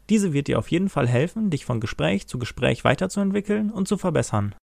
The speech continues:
Folgende Fragen können dir dabei helfen. Wie ist es mir im Entwicklungsgespräch ergangen? Welche Ziele hatte ich mir für das Gespräch gesetzt? Habe ich diese Gesprächsziele erreichen können?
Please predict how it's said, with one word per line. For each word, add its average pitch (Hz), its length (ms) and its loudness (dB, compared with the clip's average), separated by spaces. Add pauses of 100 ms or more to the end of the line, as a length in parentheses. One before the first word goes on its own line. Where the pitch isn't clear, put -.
(460)
Folgende 202 280 6
Fragen 120 380 2
können 113 180 0
dir 113 100 4
dabei 127 200 6
helfen. 113 420 0 (340)
Wie 175 160 4
ist - 180 -4
es - 140 -6
mir 139 120 0
im 135 60 2
Entwicklungsgespräch 131 920 -2
ergangen? 107 460 0 (520)
Welche 175 260 -2
Ziele 156 380 -2
hatte 135 160 -4
ich - 120 -10
mir 123 100 -2
für - 100 -4
das 160 160 0
Gespräch 123 420 -2
gesetzt? - 540 -2 (440)
Habe 185 180 4
ich 180 100 -2
diese 135 220 -2
Gesprächsziele 127 640 -2
erreichen 120 380 -2
können? 202 280 -2